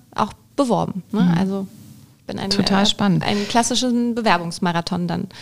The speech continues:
Speaker 1: hinter mich gebracht.
Speaker 2: Ja, total spannend. Und jetzt eben Sportamt, äh, beziehungsweise Bürgerservice und Sport. Ähm, kannst du das noch mal genauer erklären? Also du hast eben gesagt, das kommt direkt beim Bürger an. Was genau ist das? Und ich würd jetzt mal, äh, ganz als These so vorne reinwerfen,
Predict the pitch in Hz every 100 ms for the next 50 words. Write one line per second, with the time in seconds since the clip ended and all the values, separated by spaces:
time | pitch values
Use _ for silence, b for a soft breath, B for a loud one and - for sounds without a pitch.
0 | B B - 180 175 - - - 190 -
1 | - - 190 185 170 208 - 180 165 185
2 | 208 202 - 214 196 190 - 208 233 -
3 | 240 285 - - 185 190 202 202 190 185
4 | 185 180 214 214 - 196 185 185 - 170
5 | 196 302 B B B B 208 202 196 226
6 | 226 226 208 196 190 156 151 - - -
7 | 160 165 170 185 175 175 165 190 180 170
8 | 180 - 160 160 214 214 190 190 190 -
9 | - - - 196 190 180 180 180 - 233
10 | 247 254 208 196 - 226 220 - 196 185
11 | - - - - - 214 - 180 - -
12 | 214 196 180 180 - 202 180 196 190 190
13 | 202